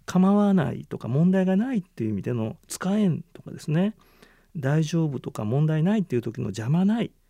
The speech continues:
ですね、いい具合とか運よくっていう時に使うやんばいといった方言も、富山でですね、暮らしていてこそ、まあ、初めてわかる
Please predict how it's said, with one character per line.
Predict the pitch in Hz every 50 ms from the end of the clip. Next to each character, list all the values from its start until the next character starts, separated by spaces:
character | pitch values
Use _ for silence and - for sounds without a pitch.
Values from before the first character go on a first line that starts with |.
| _ _ _ -
で | 147
す | -
ね、 | 151 165 185 190 190 _ _ _ _ _ _ _ _ _ _ _ _ -
い | 139 139 143 143 139
い | 135
具 | 143 160 175 185
合 | 185 190 196 180
と | - 147 147
か | - 185 180 170 - - -
運 | - 143 156 156
よ | 170 214 247
く | - - 208
っ |
て | - - - 135
い |
う | 131
時 | - 135 - 135 120
に | 110 107
使 | - - - - 120 117
う | 123 143 135 117 - -
や | - 120 127 151
ん | 180 190 196
ば | 214 220 202
い | 147
と | - - 120
い | 117
っ | -
た | _ - - -
方 | - 127 123 123
言 | 127 135 131 113
も、 | 110 113 135 160 185 202 202 _ _ _ _ _ _ _ _ _ _ -
富 | - 160 202
山 | 196 180 165 135 131
で | 139 120
で | 131 -
す | - 170
ね、 | 156 131
暮 | - - 226 240
ら | 262 247
し | 233 -
て | - 233 240 240 - -
い | - 233
て | - - 233 214
こ | - - 269
そ、 | - 294 233
ま | 175 139
あ、 | 120
初 | - 160 139 - 156
め | 185 254
て | - -
わ | 175 117 107 113
か | - - 107 101
る | 92 87 -